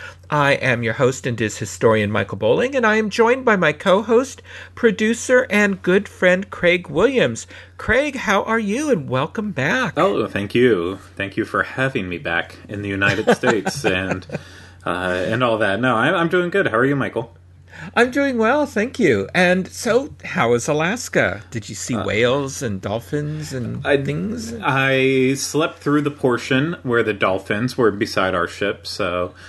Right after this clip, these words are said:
Speaker 1: Yeah.
Speaker 2: I did not, uh, I did not get to see them. Uh, I did see one orca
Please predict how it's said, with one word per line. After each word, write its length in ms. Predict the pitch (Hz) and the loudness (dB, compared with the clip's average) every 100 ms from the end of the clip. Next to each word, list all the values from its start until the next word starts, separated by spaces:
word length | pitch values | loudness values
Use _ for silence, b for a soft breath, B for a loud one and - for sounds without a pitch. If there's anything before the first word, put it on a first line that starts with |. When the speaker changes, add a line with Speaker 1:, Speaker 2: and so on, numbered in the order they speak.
| B B | B B
Speaker 1:
Yeah. 100 | 101 | -2
Speaker 2:
I 100 | 101 | 0
did 240 | 104 104 | 0 0
not, 360 | 110 110 113 - | 0 0 0 -4
uh, 340 | 110 101 107 95 | -4 -2 -2 -2
I 80 | 107 | 0
did 260 | 113 110 107 | 0 0 -4
not 360 | 107 104 - | -4 -6 -6
get 200 | - 104 | -4 -4
to 100 | - | -4
see 240 | - 135 131 | -6 -2 0
them. 480 | 107 90 101 117 | 0 0 0 -2
Uh, 60 | 98 | -4
I 240 | 80 85 | -2 -2
did 260 | 92 117 113 | -2 -2 -2
see 240 | - 120 | -2 0
one 400 | 110 107 117 123 - | 2 2 2 2 0
orca 600 | 120 110 - 113 156 | 0 0 0 -2 -2